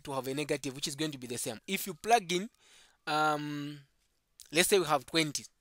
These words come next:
the, the, the ang-, the, the magnitude is twenty. Twenty cos three thirty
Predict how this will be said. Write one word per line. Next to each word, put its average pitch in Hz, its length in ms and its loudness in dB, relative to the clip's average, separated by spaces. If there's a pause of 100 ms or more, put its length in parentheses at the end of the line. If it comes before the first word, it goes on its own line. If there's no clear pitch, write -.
(140)
the, 151 160 -2 (280)
the, 139 260 4
the 131 180 -2
ang-, 170 280 2
the, 139 240 0 (120)
the 131 120 -8 (120)
magnitude 160 400 -6
is 127 80 -8
twenty. 127 240 -8 (100)
Twenty 175 500 -6 (1200)
cos 147 200 -2
three 170 260 -4
thirty 160 540 -4